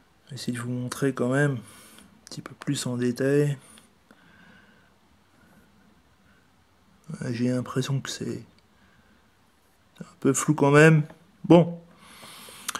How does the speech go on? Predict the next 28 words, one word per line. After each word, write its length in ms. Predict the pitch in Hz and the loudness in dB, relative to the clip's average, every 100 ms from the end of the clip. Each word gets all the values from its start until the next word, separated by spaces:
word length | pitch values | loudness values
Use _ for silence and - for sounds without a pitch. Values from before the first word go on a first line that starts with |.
| - - _ - _ | -14 -20 _ -20 _
En 160 | - 135 | 4 4
tout 160 | 170 175 | 4 2
cas, 300 | 196 190 175 | 4 4 4
ce 80 | |
que 100 | - | 2
je 140 | 135 - | 0 2
peux 100 | 156 | 2
vous 200 | 151 151 | 6 8
dire, 280 | 160 165 143 | 8 8 4
c'est 140 | 120 | -2
que, 680 | 113 127 123 120 120 120 117 - - - - - - - - - - | 2 6 8 8 8 8 4 -4 -20 -20 -20 -20 -20 -20 -20 -18 -2
euh, 1500 | 107 110 104 101 62 67 67 65 - 62 - - - - - - - _ _ _ | 2 2 2 -2 -6 -6 -4 -6 -6 -6 -6 -6 -6 -6 -8 -14 -20 _ _ _
bon, 280 | - 117 120 | -12 -8 -2
évidemment, 580 | 127 127 131 135 139 139 | -2 4 4 6 4 4
les 120 | 127 | 4
beat'em 360 | 123 117 123 | 0 -2 2
up 200 | 127 127 127 | 2 2 4
à 160 | 123 | 4
l'époque, 480 | 123 123 135 135 131 | 4 2 2 2 2
euh, 500 | 113 110 110 107 104 | 4 4 4 2 -2
le 1500 | 104 104 - - - - - - - - - - - _ _ | -6 -12 -20 -20 -20 -20 -20 -20 -14 -8 -8 -10 -20 _ _
personnage 480 | - 107 113 113 110 | -8 -6 -2 -2 -2
était 160 | 107 107 | -4 -4
un 80 | 107 | -4
petit 220 | 104 - | -6 -10
peu 180 | - 107 | -4 0
lent, 560 | 110 117 120 120 110 | 2 4 2 2 -2
euh, 220 | 98 95 | -4 -6